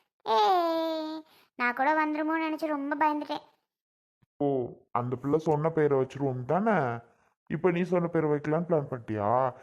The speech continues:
Speaker 2: ஒருவேளை அந்த டைமுக்கு அந்த பிள்ளை வந்துருச்சுன்னு என்ன செய்வ?
Speaker 1: ஆ, எப்படியா இருந்தாலும் சர்டிஃபிகேட்ல எல்லாத்துலயும்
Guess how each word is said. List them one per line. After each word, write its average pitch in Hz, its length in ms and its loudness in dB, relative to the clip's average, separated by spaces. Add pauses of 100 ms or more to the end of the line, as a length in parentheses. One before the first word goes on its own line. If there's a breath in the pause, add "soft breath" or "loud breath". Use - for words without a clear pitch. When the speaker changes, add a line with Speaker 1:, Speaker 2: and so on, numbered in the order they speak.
(220 loud breath)
Speaker 2:
ஒருவேளை 190 540 4
அந்த 175 160 2
டைமுக்கு 165 400 0
அந்த 156 120 -4
பிள்ளை 160 140 0
வந்துருச்சுன்னு 156 480 -4
என்ன 151 120 -6
செய்வ? 147 240 -2 (1040)
Speaker 1:
ஆ, 262 100 6 (440)
எப்படியா 294 380 4
இருந்தாலும் 285 460 2 (240)
சர்டிஃபிகேட்ல 277 720 0
எல்லாத்துலயும் 269 560 0